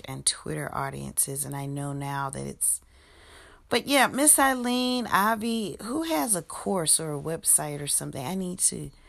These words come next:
kinda just see what Anchor's up to, what the possibilities are with it. But, um, holler back if you're using this for business, if you're using this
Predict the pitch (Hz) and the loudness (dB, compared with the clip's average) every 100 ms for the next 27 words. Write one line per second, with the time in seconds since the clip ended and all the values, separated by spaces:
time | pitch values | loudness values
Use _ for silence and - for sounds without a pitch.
0 | - - - - - 175 165 151 156 - | -20 -20 -20 -14 -4 -4 -4 -4 2 2
1 | - 160 147 143 - 156 147 147 139 - | 2 -2 -6 -8 -6 -8 -6 -6 -6 -6
2 | 143 - - 151 143 139 135 - 139 139 | -10 -4 -4 -4 -8 -10 -12 -8 -4 -4
3 | 147 143 139 139 139 135 135 139 143 139 | -4 -4 -6 -6 -6 -4 -6 -6 -10 -10
4 | - - - - - - - - - 190 | -8 -8 -8 -12 -20 -20 -20 -8 2 4
5 | 196 185 170 170 - 202 247 359 240 254 | 4 4 2 -2 -4 0 2 2 2 0
6 | - 185 - 190 180 196 214 196 190 180 | 0 -6 -6 -6 -2 -2 0 0 0 -2
7 | - - 147 143 156 170 147 143 143 143 | -2 -4 -8 -6 -6 -4 -2 -2 -2 -6
8 | 147 147 165 156 160 151 147 147 - | -8 -6 -6 -6 -4 -4 -4 -2 -4